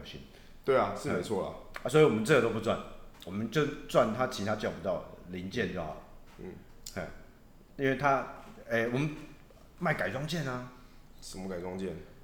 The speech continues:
Speaker 1: 就是卖那种假的那种A M G套件啊。
Speaker 2: 现在很多啊。
Speaker 1: 就是，啊，跟他们说我们这个
Speaker 2: 你买标配，我直接帮你弄到好。
Speaker 1: 大包。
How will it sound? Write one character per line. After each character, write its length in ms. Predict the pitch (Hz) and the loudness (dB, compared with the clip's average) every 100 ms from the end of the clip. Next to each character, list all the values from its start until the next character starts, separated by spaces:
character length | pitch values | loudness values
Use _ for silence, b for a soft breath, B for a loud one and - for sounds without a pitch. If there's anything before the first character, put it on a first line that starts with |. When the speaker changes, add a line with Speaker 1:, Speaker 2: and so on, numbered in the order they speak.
| - - - | -20 -20 -8
Speaker 1:
就 140 | 165 | -4
是 120 | 170 | -2
卖 260 | 160 175 151 | 2 6 6
那 120 | 151 | 4
种 100 | 127 | 2
假 220 | - 87 92 | 2 2 2
的 100 | 107 | 0
那 60 | |
种 200 | 131 107 | 0 0
A 140 | 117 104 | 2 2
M 80 | |
G 120 | 101 107 | 0 -2
套 180 | 104 | -2
件 200 | 101 98 | 0 -2
啊。 60 | 82 82 | -2 -8
Speaker 2:
现 180 | - 175 | -6 -4
在 60 | |
很 120 | 160 82 | -4 -2
多 200 | 107 120 | 0 0
啊。 240 | 135 151 151 - | 0 -4 -6 -8
Speaker 1:
就 160 | - 156 | -2 0
是， 60 | 151 - | 0 -6
啊， 80 | - | -2
跟 140 | 165 160 | 2 4
他 40 | |
们 80 | 147 | 4
说 140 | 143 | 4
我 60 | 135 | 2
们 160 | 101 101 | 2 0
这 100 | 127 | 0
个 200 | 113 107 - | 0 -2 -2
Speaker 2:
你 180 | 151 190 | 2 4
买 200 | 202 233 | 6 4
标 260 | 165 156 160 | 6 6 6
配， 160 | 180 | 6
我 120 | 107 104 | 6 4
直 180 | 113 | -2
接 320 | 110 147 147 - | 0 2 2 2
帮 200 | - 143 | 0 2
你 100 | 135 | 2
弄 220 | 104 120 107 | 2 2 4
到 200 | 117 107 | 4 6
好。 80 | |
Speaker 1:
大 100 | 123 120 | 8 8
包。 400 | 107 104 - | 6 4 -2